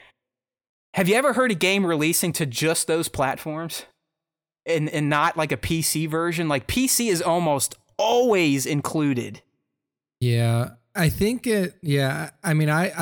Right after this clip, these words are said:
Speaker 2: I don't know of any major releases that have only been for that three. It almost feels like that this was just a mobile game, like, it was just gonna be I O S and Android, and they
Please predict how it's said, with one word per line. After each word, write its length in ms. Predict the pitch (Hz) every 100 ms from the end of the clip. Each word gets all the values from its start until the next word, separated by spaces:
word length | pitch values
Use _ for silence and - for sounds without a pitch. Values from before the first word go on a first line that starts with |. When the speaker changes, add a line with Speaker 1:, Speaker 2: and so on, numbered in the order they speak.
| 165
Speaker 2:
I 40 |
don't 240 | 202 175
know 280 | 143 139 147
of 120 | 139
any 240 | 139 143 147
major 400 | 135 143 143 156
releases 560 | 151 147 151 - 160
that 160 | 139 131
have 140 | 131
only 280 | 131 135 143
been 220 | 131 135 135
for 140 | 143
that 240 | 135 131
three. 480 | 113 131 135 151 175
It 80 | 165
almost 680 | 160 214 208 156 - - -
feels 420 | 143 143 147 131
like 320 | 139 135 123
that 180 | - 131
this 220 | 143 131
was 140 | 143 131
just 260 | 147 -
a 80 | 139
mobile 480 | 117 117 123 135 139
game, 520 | 135 139 147 151 160
like, 220 | 143 120
it 60 | 131
was 180 | 127 123
just 220 | 139 120
gonna 140 | 135 123
be 160 | 135
I 220 | 127 127
O 100 | 127
S 160 | 127 123
and 100 | 135
Android, 540 | 120 123 139 143 147
and 320 | 143 147 131 123
they 440 | 131 127 123 107